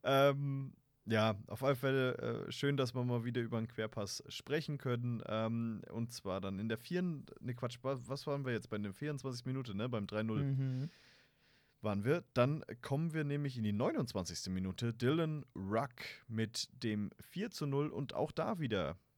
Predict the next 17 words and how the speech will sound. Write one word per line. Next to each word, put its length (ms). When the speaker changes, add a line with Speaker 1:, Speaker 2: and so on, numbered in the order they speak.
Speaker 1:
äh, 260
ein 180
Querpass, 760
ähm, 420
Moser, 520
der 240
rübergelegt 500
hat 280
und 260
dann 300
Ruck 280
richtig 440
schön 300
verzögert, 760
Olafa 440
Schmidt 360
da 340